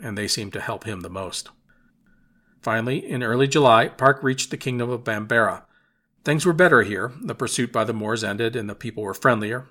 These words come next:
and he could move about without fear. He went with a group of travelers, mostly refugees fleeing the war. By mid-July, Park was told that he was close to the Niger River,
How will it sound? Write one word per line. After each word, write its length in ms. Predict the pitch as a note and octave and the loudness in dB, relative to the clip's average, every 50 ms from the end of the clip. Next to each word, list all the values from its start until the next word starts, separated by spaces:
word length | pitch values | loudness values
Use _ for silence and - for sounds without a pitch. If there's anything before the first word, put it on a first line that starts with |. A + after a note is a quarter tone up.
| _ - | _ -6
and 120 | - C3+ | -4 -2
he 60 | B2 A#2 | -2 -2
could 140 | - A2 | -2 0
move 160 | A#2+ C3 B2+ A#2 | 0 0 0 2
about 360 | A2+ A2 B2 A#2+ A2+ - - | 2 4 6 6 4 4 0
without 340 | - G2+ G#2 G2 G2 - - | -6 -8 -8 -8 -10 -10 -8
fear. 420 | - C3 B2 A2+ F#2+ F2+ - _ _ _ _ _ _ _ _ _ _ _ _ _ _ | -6 -4 -2 -2 -2 -4 -8 _ _ _ _ _ _ _ _ _ _ _ _ _ _
He 140 | _ - C3+ | _ -4 -2
went 180 | C3 E3 F#3 E3 | 0 0 0 0
with 120 | F#3 - | -2 -2
a 60 | F3+ | -2
group 180 | D3+ D#3+ D#3+ D#3 | -2 -4 -4 -4
of 100 | E3 D#3 | -4 -4
travelers, 520 | - E3 D#3 B2 G2+ G#2 F#2+ F2+ - - - | 0 2 2 2 0 -2 -6 -8 -8 -10 -10
mostly 400 | A#2+ A2+ A2+ - - A2+ A2 G2+ | -10 -10 -10 -8 -8 -8 -8 -6
refugees 560 | F#2+ A#2+ A#2+ - - A2+ - A#2 G#2+ F#2+ - | -6 -6 -6 -6 -10 -12 -12 -10 -10 -10 -10
fleeing 300 | - - G#2+ G2+ G2 F#2 | -10 -10 -10 -10 -10 -12
the 80 | F2+ | -14
war. 400 | F2 F2+ G2 G#2 F#2 F2 - - _ _ _ _ _ _ _ _ _ _ _ _ _ _ _ _ _ _ _ _ _ _ - | -12 -10 -8 -8 -8 -8 -8 -12 _ _ _ _ _ _ _ _ _ _ _ _ _ _ _ _ _ _ _ _ _ _ -2
By 120 | C3 B2+ | 0 0
mid-July, 520 | C3 D3+ F3 E3+ F3+ F3 E3 D3+ C#3 D3 D3+ | 2 2 2 2 2 4 4 4 4 2 0
Park 320 | D3+ - E3 F3+ F3+ F3+ | 0 0 2 2 2 0
was 140 | F#3 D#3+ - | -2 -8 -6
told 440 | - F3 E3+ D#3+ D#3+ D#3+ D#3+ - - | -2 0 0 0 0 -2 -4 -4 -4
that 140 | D3 C#3 | -2 -2
he 60 | D#3 D3+ | -2 -2
was 140 | D3 C#3 | -2 -4
close 220 | - - C3+ B2 A#2 | -4 -2 -2 -2 -2
to 100 | - C#3 | -2 -6
the 100 | B2+ C3 | -6 -4
Niger 320 | A#2+ A2 G#2+ G#2+ G#2 B2 A#2 | -4 -4 -4 -2 -2 0 2
River, 400 | B2 C3+ - G2+ F#2 F2+ G2+ | 2 2 2 2 -2 -8 -8